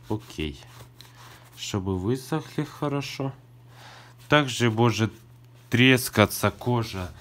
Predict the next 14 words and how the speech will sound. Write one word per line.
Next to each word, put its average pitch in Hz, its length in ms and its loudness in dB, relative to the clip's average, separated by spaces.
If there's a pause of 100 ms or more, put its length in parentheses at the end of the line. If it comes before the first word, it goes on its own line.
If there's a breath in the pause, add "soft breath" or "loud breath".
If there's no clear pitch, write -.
(200 loud breath)
именно 117 340 0
на 107 180 -2
вот 101 300 -4
этих 165 340 -2
складочках, 147 1000 -6 (2000 loud breath)
внутри 101 720 -4
также. 139 560 -2
Но 113 220 -2
если 127 260 -2
у 123 80 2
вас 120 240 0
тут - 260 -6 (440 loud breath)
не 123 160 2
кожаные, 123 920 2